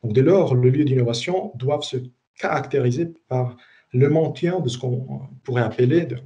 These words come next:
chaos organisé, qui renvoie à la, à l'équilibre entre la liberté de création, d'expérimentation et la capacité d'entreprendre des actions communes et dialoguer avec les,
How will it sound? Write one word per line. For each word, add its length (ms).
chaos 280
organisé, 600
qui 160
renvoie 340
à 40
la, 140
à 60
l'équilibre 560
entre 300
la 80
liberté 460
de 240
création, 560
d'expérimentation 800
et 40
la 100
capacité 760
d'entreprendre 1080
des 140
actions 280
communes 380
et 140
dialoguer 640
avec 300
les, 240